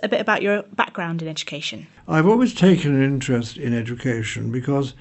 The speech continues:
Speaker 2: reading and writing are two of the fundamental things you've got to do, and particularly reading. Reading is so important 'cause it's the end of ignorance,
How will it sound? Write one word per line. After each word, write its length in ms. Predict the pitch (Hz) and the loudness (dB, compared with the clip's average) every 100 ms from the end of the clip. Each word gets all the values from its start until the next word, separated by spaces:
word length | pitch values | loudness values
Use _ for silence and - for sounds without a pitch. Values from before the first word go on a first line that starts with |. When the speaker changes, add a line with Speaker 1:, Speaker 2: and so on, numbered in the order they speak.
| - - - - - - - | -20 -20 -20 -20 -20 -20 -10
Speaker 2:
reading 460 | 165 160 220 202 180 | 2 6 6 6 6
and 160 | 156 | 6
writing 520 | 151 139 120 123 117 123 | 4 2 2 -2 -2 -4
are 60 | |
two 300 | 123 156 156 | -2 2 2
of 60 | 156 | 2
the 100 | 143 | -4
fundamental 760 | - 170 175 160 147 143 135 | -2 2 2 2 0 -2 -4
things 380 | 123 135 127 123 | -6 0 0 0
you've 140 | 123 | -4
got 200 | 127 - - | -4 -6 -8
to 80 | |
do, 440 | 120 123 113 107 110 - - - - - | -6 -4 -4 -8 -14 -18 -20 -20 -20 -8
and 180 | 143 | -6
particularly 540 | 135 156 208 196 190 175 | -6 -2 -2 0 0 0
reading. 720 | 139 151 139 110 95 92 95 - - - - _ - - - - - | 0 0 0 0 -6 -8 -12 -16 -20 -20 -20 _ -20 -20 -20 -20 -10
Reading 500 | 147 165 220 214 214 | 0 4 4 4 4
is 160 | 190 165 | 2 2
so 220 | - 151 | 0 0
important 720 | 139 131 - 147 117 - 127 | 0 -2 -2 -2 -2 -8 -10
'cause 200 | 127 135 | -8 -8
it's 120 | 131 139 | -8 -2
the 120 | 147 | -2
end 200 | 147 139 | 0 -2
of 80 | 135 | -2
ignorance, 680 | 131 120 104 113 139 - | -2 -4 -4 -8 -12 -12